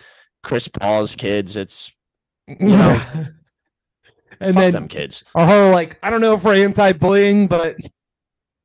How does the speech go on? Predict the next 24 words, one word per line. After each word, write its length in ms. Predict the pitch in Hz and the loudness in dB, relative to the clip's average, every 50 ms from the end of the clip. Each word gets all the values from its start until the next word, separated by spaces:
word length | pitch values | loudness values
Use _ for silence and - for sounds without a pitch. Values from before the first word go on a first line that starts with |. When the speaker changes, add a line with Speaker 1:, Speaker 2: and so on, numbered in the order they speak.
| _ - | _ -6
Speaker 2:
<laughs> 920 | 453 415 _ - 427 403 - - 440 - _ - 427 440 - - - - | -6 -6 _ -6 -6 -6 -6 -10 -10 -10 _ -12 -14 -14 -14 -12 -6 -4
Speaker 1:
I'm 160 | 214 277 349 | -2 -2 0
not, 240 | 381 349 - - _ - | 0 0 -2 -4 _ -6
I'm 140 | - 208 277 | -6 -4 -2
not 160 | 359 330 - | 0 0 0
necessarily 500 | - 202 - 165 156 - 214 208 175 156 | 0 -2 -2 -4 -8 -6 -4 -4 -4 -4
anti-bullying. 640 | - 170 180 170 185 - 139 135 123 123 113 104 101 | -4 -6 -6 -6 -6 -8 -6 -4 -4 -4 -4 -6 -6
I 100 | 117 160 | -8 -6
think 220 | 214 190 180 - - - | -6 -8 -8 -8 -6 -2
a 40 | - | 0
Speaker 2:
Not 60 | 190 196 | 0 2
Speaker 1:
lot 120 | - 143 156 | 0 0 -2
of 80 | 135 | -4
this 100 | - 143 | -4 -6
Speaker 2:
anti-bullying. 240 | 135 123 120 131 123 - | -6 -4 -4 -6 -6 -4
Speaker 1:
anti-bullying 580 | 127 110 98 - - 117 123 131 123 113 107 - | -6 -8 -8 -8 -8 -6 -6 -4 -6 -8 -10 -12
stuff 340 | - - 110 98 95 - _ _ _ - | -12 -10 -8 -8 -10 -10 _ _ _ -18
in 120 | 123 127 | -14 -14
the 60 | 110 101 | -14 -14
schools 360 | - - 127 113 107 104 - | -12 -10 -8 -8 -8 -8 -10
has 120 | 113 104 | -14 -10
gone 220 | - 113 98 90 87 | -10 -8 -8 -8 -10
too 220 | - - 165 160 | -10 -10 -10 -10
far, 500 | - - - 107 107 80 - 65 64 | -10 -8 -6 -4 -4 -4 -6 -10 -18